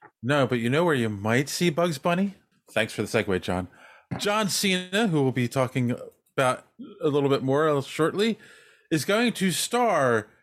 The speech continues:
in the Coyote versus Acme movie from Warner Brothers, which is going to be another movie where they take a character and put him in the real world and is going to interact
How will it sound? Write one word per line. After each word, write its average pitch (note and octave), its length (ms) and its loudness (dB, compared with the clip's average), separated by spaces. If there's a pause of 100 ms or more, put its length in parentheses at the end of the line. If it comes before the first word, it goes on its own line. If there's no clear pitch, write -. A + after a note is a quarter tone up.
(320)
in C#3 380 2 (140)
the B2 220 0
Coyote F3+ 800 0
versus F3 600 0
Acme E3 520 0
movie G#2 460 0
from A#2+ 240 -2
Warner C#3+ 300 0
Brothers, G2 600 -2 (300)
which C#3 280 4
is C3 320 4 (360)
going B2 280 0
to C3+ 120 -2
be B2 240 0
another A#2+ 760 -2 (180)
movie C#3+ 280 0
where A#2+ 220 0
they A#2 160 0
take - 380 -6
a A2+ 140 -2
character D3 500 0
and A#2 120 -2
put A#2+ 140 0
him C#3 120 0
in C#3+ 100 0
the C3+ 100 0
real D3+ 200 2
world F3 520 0 (380)
and B2+ 120 4
is B2 100 0
going C#3+ 240 2
to C3+ 140 2
interact D3 640 -4